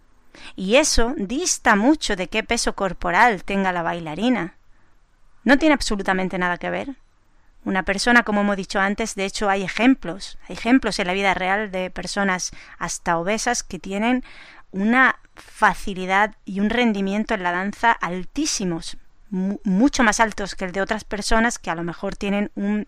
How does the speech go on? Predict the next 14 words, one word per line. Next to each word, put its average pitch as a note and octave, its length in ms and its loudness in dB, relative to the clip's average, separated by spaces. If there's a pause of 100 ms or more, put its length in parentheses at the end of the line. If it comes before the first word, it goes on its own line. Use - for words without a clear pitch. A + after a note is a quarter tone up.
(140)
una G3+ 160 -4
estética G3+ 600 -4
corporal, G#3 760 4 (840)
eh, E3+ 360 -8
perfecta, - 640 2 (340)
pero A3+ 420 2 (480)
no A3 160 6
rinden F3+ 320 0
igual E3 440 -2
físicamente. D#3+ 760 -4 (1040)
Y F#3+ 120 -10
claro, G3+ 480 0 (180)
poner G#3+ 380 4
como G3 840 -2